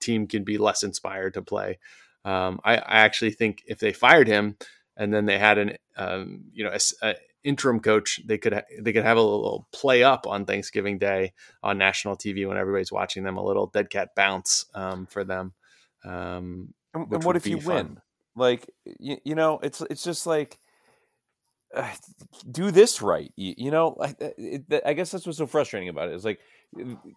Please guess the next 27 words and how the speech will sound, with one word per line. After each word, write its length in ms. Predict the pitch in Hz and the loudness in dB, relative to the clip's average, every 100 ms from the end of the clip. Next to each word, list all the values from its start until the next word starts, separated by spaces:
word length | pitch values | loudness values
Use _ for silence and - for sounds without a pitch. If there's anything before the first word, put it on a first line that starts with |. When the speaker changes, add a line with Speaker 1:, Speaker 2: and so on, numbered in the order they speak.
| _ - | _ -16
Speaker 2:
you 120 | 117 | -12
can't 200 | 165 156 | -8 -8
even 180 | 139 131 | -8 -2
fire 200 | 139 131 | -2 0
your 140 | 120 | -4
coach 300 | - 147 - | -4 -6 -6
correctly 400 | 101 78 - 53 | -6 -6 -8 -18
at 80 | - | -20
this 140 | - | -20
point. 260 | _ 53 - _ _ _ _ _ | _ -20 -20 _ _ _ _ _
So 180 | - 123 | 4 8
Speaker 1:
Right. 260 | 143 113 | 10 8
Well, 480 | 147 143 143 113 107 | 8 8 8 4 -6
yeah. 320 | - 123 92 - _ _ _ 127 123 | -6 -4 -4 -6 _ _ _ -18 -14
Speaker 2:
It, 140 | 123 110 _ _ 120 120 - | -14 -18 _ _ -20 -16 -8
it, 200 | 147 - _ - - | -6 -8 _ -10 -4
uh, 100 | 139 | -4
this 180 | 127 170 | -4 -4
happened 400 | 185 165 160 151 | -2 -2 -4 -8
with, 140 | 147 | -8
with 160 | 135 131 | -8 -6
the 80 | 127 | -6
Jets 320 | 117 120 - | -2 -2 -2
last 320 | 104 98 - | -2 -2 -4
year. 120 | 90 | -12
It's 80 | 80 | -10
like, 180 | 85 | -10